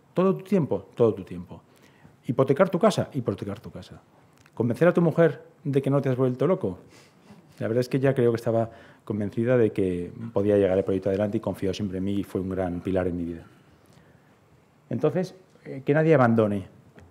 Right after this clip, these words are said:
Si realmente apuesta por la idea, no abandonéis, que se puede llegar. Formaros, buscad, por ejemplo, a través de los fondos sociales europeos, la ayuda de la E O I, que ha sido en mi caso quien me ha hecho dar el salto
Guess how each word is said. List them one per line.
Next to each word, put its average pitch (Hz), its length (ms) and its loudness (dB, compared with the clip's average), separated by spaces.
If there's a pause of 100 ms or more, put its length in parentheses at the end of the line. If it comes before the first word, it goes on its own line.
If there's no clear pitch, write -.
(120)
Si 131 320 0
realmente 143 300 4
apuesta 131 360 2
por 110 100 0
la 110 80 2
idea, 139 360 0 (240)
no 117 120 2
abandonéis, 107 560 2 (140)
que - 80 -10
se 110 120 -4
puede 143 260 2
llegar. 127 340 -2 (720)
Formaros, 107 640 0 (420)
buscad, 113 420 -2 (480)
por 101 100 -8
ejemplo, 110 300 -4
a 104 40 -4
través 104 240 -2
de 110 60 0
los 107 100 -2
fondos 107 280 -2
sociales 104 320 -2
europeos, 104 560 4 (220)
la 104 60 -6
ayuda 110 220 4
de 104 100 2
la 101 120 4
E 104 80 6
O 104 60 4
I, 123 180 0 (240)
que - 80 -4
ha - 20 -8
sido 107 180 -2
en 98 140 -4
mi 98 80 -4
caso 113 280 0
quien 95 140 -2
me 98 80 0
ha 101 40 2
hecho 104 200 -2
dar 98 120 -2
el 95 120 -6
salto 113 420 -4